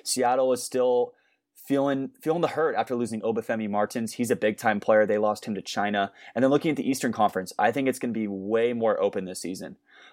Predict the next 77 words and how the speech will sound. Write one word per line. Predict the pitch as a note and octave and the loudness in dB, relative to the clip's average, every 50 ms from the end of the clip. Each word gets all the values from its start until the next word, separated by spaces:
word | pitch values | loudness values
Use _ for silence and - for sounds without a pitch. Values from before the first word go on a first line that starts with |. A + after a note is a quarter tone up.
| - | 0
Last | - A2 A#2 B2+ B2+ - - | 2 4 4 4 2 2 2
year, | C3 B2+ | 4 4
I | A#2 | 4
think | A2 - A#2+ A2+ - | 4 2 -2 -4 -2
Columbus | - A#2 A#2 A#2+ A#2+ A2+ - | -2 -2 0 2 0 0 -2
Crew | - - B2 A#2+ | -2 0 0 2
and | A#2+ A2+ | 2 0
New | A2 | 0
York | A2 A2+ G#2+ G2+ - | 2 2 0 2 2
Red | G#2+ G#2 G#2+ | 0 0 2
Bulls | G#2+ A2+ A2 G2+ F#2+ | 2 2 2 0 0
really | G#2 G#2+ A2 A2 | -2 0 0 0
dominated. | F#2 G#2+ G2 G2+ G#2 A2+ A2+ A2+ A#2 A#2+ C3+ C3 - _ _ _ _ _ _ _ _ - | 0 0 0 0 0 -2 0 0 0 0 -2 -4 -6 _ _ _ _ _ _ _ _ -2
New | A#2+ | 0
England | A#2+ B2 A#2 | 0 2 2
Revolution | A#2 A#2 G#2 A2+ A2+ A2+ G#2+ - A#2 | 2 2 2 2 0 0 0 -2 -4
were | A2 | -2
very | G2 A2 G#2+ G#2+ G#2+ | 2 2 2 2 2
good | G2 G#2+ G2+ | 2 0 -2
as | F#2+ | 0
well, | F#2+ G#2+ G#2 G#2 G#2 G#2 | 0 2 4 4 4 2
and | G2+ G2 | 0 -2
Toronto | - - A2+ B2 C#3 | -2 -2 -2 0 -2
F | C3+ - | -4 -2
C | - E3+ D#3+ | -2 0 0
was | D3 B2 | 0 0
a | B2+ | -2
decent | G#2 A#2+ A#2+ A#2 A2+ G#2+ | -2 -2 -2 -2 -4 -4
side. | - - G#2+ G2+ G2+ G2 G2 - _ - - - - _ | 0 0 2 2 2 0 -2 -4 _ -20 -20 -20 -4 _
I | A2 A2 A#2 | 0 2 2
think | C3+ C3 B2+ A2 - - | 2 2 0 0 -4 -10
this | - A2 G#2+ A#2 A2+ - | -6 0 0 2 2 2
year | C3+ C3+ C3 | 2 4 4
a | B2+ | 4
lot | A2 A2 G#2+ A#2 | 4 4 4 2
of | A2 | 2
teams | - C3 A#2+ G2 | 0 -2 -4 -4
are | G2+ | -6
starting | - - A#2+ G#2+ A2 G#2+ | 0 0 2 2 2 0
to | G#2 | -2
step | G2+ - - G#2+ G#2 - A2 | -4 0 0 0 2 4 2
up, | A2 A#2 | 2 2
and | B2+ G#2+ | 2 0
I | G2+ | 0
think | G2+ - C#3 | -2 -4 -6
it's | D#3 D3+ - | -2 0 0
a | G#2+ | -2
really | F#2 F#2 F#2+ G#2+ A2+ A2+ A#2 | 0 0 2 2 4 4 4
exciting | A2+ G#2+ - - A2 G#2 G#2 G2+ G2+ | 2 2 2 2 2 2 2 0 0
year | G2+ F#2+ | -2 -2
for | - - F#2 | -2 -4 -8
M | F2+ F2+ | -8 -8
L | F2 D2 A#1+ G1+ | -8 -10 -10 -12
S. | - - - - - _ _ _ - - - | -12 -14 -16 -16 -16 _ _ _ -20 -10 -4
And | - A#2 | 2 2
I | A#2 A#2 | 2 4
think | - C3 B2+ A2+ | 4 2 2 4
with | - A#2+ G#2+ - - _ - - - _ | 4 2 2 0 -4 _ -20 -20 -2 _
the | C#3 C3+ | 0 2
moves | C3 C#3+ D3+ D#3+ C#3 | 2 2 2 2 2
that | D#3+ - | 0 0
China's | - - B2 C3+ C#3 B2+ | 0 0 0 0 2 2
been | D3+ C3 | 2 4
making | B2+ B2+ B2 - A#2+ | 4 2 2 0 0
in | A#2 A2+ | 0 0
the | A2+ | 2
offseason, | A2 A2 A2 - - C3+ B2+ C#3 B2+ | 2 2 2 2 0 -2 0 0 0
we're | A#2 A#2+ | 0 0
gonna | B2 C3 C3 | 0 0 -4
see | B2 - C3 | 0 0 0
more | A2+ G#2+ G#2+ A2 A#2+ B2 | 2 2 2 2 2 2
and | B2 | 2
more | A#2 A2+ A2+ A#2 A2+ - - | 2 2 4 2 2 0 0
M | A2+ A2+ | -2 -2
L | A2 A2 A2+ | 0 0 0
S | G#2+ G#2 - - | 0 -2 -4 -2
signings. | - G#2+ G2+ G#2+ A#2 B2 C#3+ E3 F3 - - - | -2 0 0 0 -2 -2 -4 -6 -8 -10 -14 -16